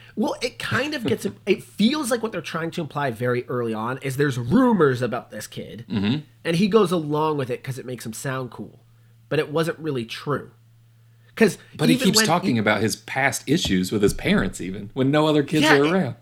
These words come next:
Speaker 1: it's super strange 'cause
Speaker 2: <laughs>
Speaker 1: when, when that, when that kid with the motorcycle comes
Speaker 2: Yeah.
Speaker 1: up, he's like, "Oh, you were the kid that did this," and he was like, "Oh yeah,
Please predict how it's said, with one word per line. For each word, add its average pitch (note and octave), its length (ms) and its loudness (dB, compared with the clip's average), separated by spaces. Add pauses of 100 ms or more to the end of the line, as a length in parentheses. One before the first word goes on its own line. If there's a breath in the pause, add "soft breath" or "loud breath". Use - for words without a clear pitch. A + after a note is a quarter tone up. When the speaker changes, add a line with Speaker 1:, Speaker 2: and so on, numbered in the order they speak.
(260 soft breath)
Speaker 1:
it's G#3+ 200 2
super C#4+ 340 -6
strange D3 580 0
'cause B2+ 240 -4
Speaker 2:
<laughs> - 40 -20
Speaker 1:
when, F#3+ 400 -6
when D#3 240 -2
that, F3+ 240 -8 (100)
when D3+ 240 -8
that D3 220 -12 (460)
kid G#3+ 180 -2
with G3+ 100 -8
the D#3+ 60 -2
motorcycle B2+ 680 -4
comes - 100 -20
Speaker 2:
Yeah. D3 240 0
Speaker 1:
up, - 80 -4
he's A2 80 -4
like, A#2 140 -10
"Oh, F#3 100 0
you D3 160 -2
were D3+ 80 -2
the C#3+ 80 -6
kid D#3+ 240 -6
that A2 180 -10
did B2 220 -4
this," C3 260 -6
and A2 80 -10
he A2+ 80 -8
was A2 140 -10
like, A2 260 -12 (260 soft breath)
"Oh C3 220 -2
yeah, A2+ 380 -6